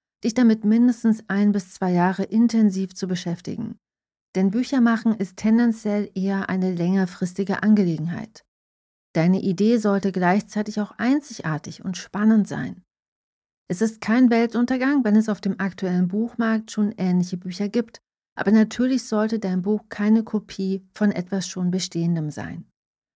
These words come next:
Greift deine Buchidee den aktuellen Zeitgeist auf, ist das üblicherweise eine ziemlich gute Sache. Denn Verlage wollen Bücher ja verkaufen und das gerne zahlreich.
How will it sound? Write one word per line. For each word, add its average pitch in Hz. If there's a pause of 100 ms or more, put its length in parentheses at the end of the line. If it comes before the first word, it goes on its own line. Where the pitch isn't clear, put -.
(120)
Greift 185
deine 190
Buchidee 175 (120)
den 180
aktuellen 170
Zeitgeist 214
auf, 277 (400)
ist -
das 254
üblicherweise 208
eine 180
ziemlich 214
gute 196
Sache. 175 (560)
Denn 196
Verlage 208
wollen 220
Bücher 220
ja 226
verkaufen 254 (120)
und 190
das 180
gerne 180
zahlreich. -